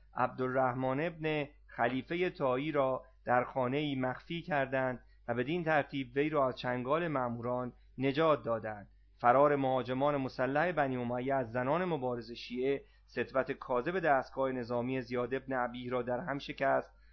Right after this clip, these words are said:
و نقطهٔ عطفی در تاریخ مبارزات اسلامی زنان شیعه گشود. قتل حجر و همرزمانش به دست عمال معاویه،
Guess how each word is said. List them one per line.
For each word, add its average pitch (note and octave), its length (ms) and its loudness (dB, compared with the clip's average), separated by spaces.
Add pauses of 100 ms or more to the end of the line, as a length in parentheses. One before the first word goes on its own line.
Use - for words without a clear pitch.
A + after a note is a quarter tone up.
(120)
و B2+ 80 0
نقطهٔ C#3 360 2
عطفی E3 360 0
در C3+ 160 2
تاریخ B2 400 -4
مبارزات A#2+ 640 -4
اسلامی A#2+ 540 -2
زنان A#2 420 -4
شیعه B2 260 -6
گشود. A2+ 400 -10 (760)
قتل B2+ 380 4
حجر C3+ 280 2
و C3+ 40 6
همرزمانش C3 920 2 (260)
به C3 60 -6
دست E3 300 4
عمال C#3+ 460 2
معاویه، C3 800 0